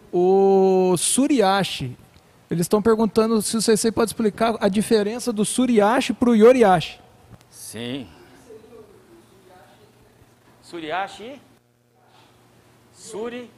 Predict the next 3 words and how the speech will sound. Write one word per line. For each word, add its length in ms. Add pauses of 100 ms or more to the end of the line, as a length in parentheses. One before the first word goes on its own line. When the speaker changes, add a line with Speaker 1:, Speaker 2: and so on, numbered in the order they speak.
(120)
Speaker 2:
Yori. 440 (920)
Tá. 180 (2000)
Suriashi 1080